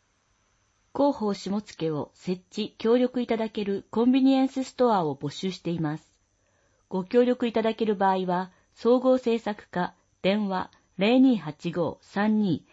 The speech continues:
八八八六、情報広報グループまでご連絡ください。けやきネット。市内小中学校の情報はこちらから。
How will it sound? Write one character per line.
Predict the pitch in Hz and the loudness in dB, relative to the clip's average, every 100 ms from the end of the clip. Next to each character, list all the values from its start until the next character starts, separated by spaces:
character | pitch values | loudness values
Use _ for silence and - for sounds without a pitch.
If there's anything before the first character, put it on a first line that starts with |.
| _ | _
八 | - 196 254 | -10 -6 -4
八 | 262 277 185 | -4 -4 -6
八 | 156 - | -8 -8
六、 | 170 170 - - _ _ | -10 -10 -14 -16 _ _
情 | - 214 254 | 0 4 4
報 | 277 277 | 2 0
広 | 277 254 254 | 2 2 4
報 | 247 | 2
グ | 226 233 | 0 -2
ル | 254 | -2
ー | |
プ | 254 | -2
ま | 160 143 | -4 -4
で | 131 - | -6 -8
ご | - | -4
連 | 151 180 | -2 -2
絡 | 185 185 | -4 -8
く | - | -8
だ | 170 | -6
さ | 175 175 151 | -6 -8 -8
い。 | - _ _ _ _ _ _ _ _ _ _ _ _ _ _ _ _ _ - | -10 _ _ _ _ _ _ _ _ _ _ _ _ _ _ _ _ _ -6
け | 214 | 0
や | 202 247 | 2 2
き | - | 2
ネ | 240 240 | 0 0
ッ | _ _ | _ _
ト。 | 127 - _ _ _ _ _ _ _ _ | -8 -8 _ _ _ _ _ _ _ _
市 | - - 262 | -6 2 4
内 | 240 208 | 4 0
小 | - 226 247 | 0 -2 -2
中 | - 247 | -2 0
学 | 262 262 | 0 -2
校 | 196 | 0
の | 190 175 | 0 0
情 | - 190 | 0 -2
報 | - 190 180 | 0 -2 0
は | 180 | -4
こ | - | -8
ち | 170 - | -12 -8
ら | 180 | -8
か | - 170 | -6 -4
ら。 | 156 | -4